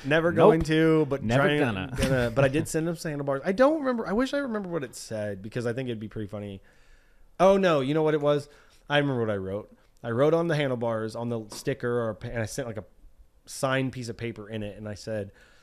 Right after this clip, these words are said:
Speaker 1: "Hey, Adam," I, or is it, yeah.
Speaker 2: Adam?
Speaker 1: Adam, sorry.
Speaker 2: Yeah.
Speaker 1: I was getting blanked. "Hey, Adam, I, I heard you broke a hand-, you broke your handlebars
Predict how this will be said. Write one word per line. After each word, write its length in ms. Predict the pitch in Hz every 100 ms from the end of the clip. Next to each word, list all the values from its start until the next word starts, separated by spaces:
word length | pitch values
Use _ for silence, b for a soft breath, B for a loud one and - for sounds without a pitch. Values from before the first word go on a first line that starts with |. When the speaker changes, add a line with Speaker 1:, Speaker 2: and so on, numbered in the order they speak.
| b _
Speaker 1:
"Hey, 640 | - 214 208 190 170 147 - -
Adam," 760 | 143 143 147 147 147 147 143 -
I, 280 | - 139 139 -
or 100 | 131
is 100 | 123
it, 160 | 123 - 135 135
yeah. 220 | 123 98
Speaker 2:
Adam? 260 | 107 104 120 131
Speaker 1:
Adam, 220 | 123 87
sorry. 280 | 120 101 104
Speaker 2:
Yeah. 60 |
Speaker 1:
I 40 | 110
was 140 | -
getting 180 | 117 104
blanked. 260 | 107 104
"Hey, 300 | - 147 226
Adam, 380 | 180 147 143 139 B B B -
I, 520 | 147 151 151 151 135 b b b b b - _ - - _ -
I 120 | 139 156
heard 280 | 170 214
you 80 | 185
broke 240 | 156 180 170
a 40 |
hand-, 280 | 131 170 160
you 100 | 139
broke 300 | 135 170 151
your 80 | 127
handlebars 760 | 107 160 160 143 127 107 -